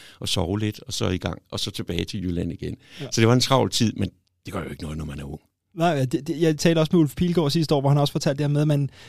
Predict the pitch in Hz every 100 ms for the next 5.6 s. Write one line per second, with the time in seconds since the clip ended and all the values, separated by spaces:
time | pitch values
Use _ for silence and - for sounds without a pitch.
0 | - - - 190 202 180 147 160 156 151
1 | 143 147 151 160 160 160 202 190 143 175
2 | 151 139 147 131 135 156 175 160 127 156
3 | 208 202 151 165 160 147 131 131 123 139
4 | 160 180 175 165 156 156 147 143 151 143
5 | 147 135 135 135 143 151